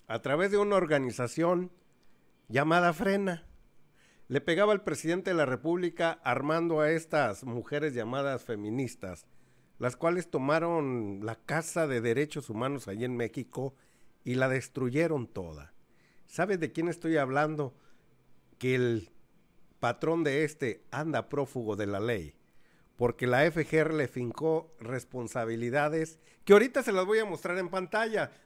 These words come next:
como ya salió fuga del país este señor que le pedía perdón a Andrés Manuel.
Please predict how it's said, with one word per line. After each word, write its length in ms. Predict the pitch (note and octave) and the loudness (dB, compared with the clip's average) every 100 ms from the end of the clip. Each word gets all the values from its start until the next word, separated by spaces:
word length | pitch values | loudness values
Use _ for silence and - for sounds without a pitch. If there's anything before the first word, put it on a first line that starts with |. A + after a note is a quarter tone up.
| - | -12
como 240 | A2 B2 | -6 0
ya 160 | C3+ D#3+ | 4 4
salió 340 | D3 C#3 D#3+ | 4 0 0
fuga 380 | C#3+ D3 D#3+ D3+ | 0 -2 2 2
del 120 | C3+ | 0
país 300 | - C3 D3+ | -2 -2 -2
este 240 | D3+ - D#3 | -6 -8 -6
señor 400 | C#3+ B2+ D#3+ - - _ | -4 0 -2 -2 -14 _
que 100 | C#3+ | -4
le 140 | C#3 | -4
pedía 340 | C#3 C#3+ F3+ G3 | -2 0 0 0
perdón 360 | E3+ D3+ F#3 | -2 0 0
a 20 | F3 | -2
Andrés 240 | D3+ C#3 | -2 -4
Manuel. 500 | B2+ B2+ C3+ F3 D#3+ | -4 -2 -2 -2 -6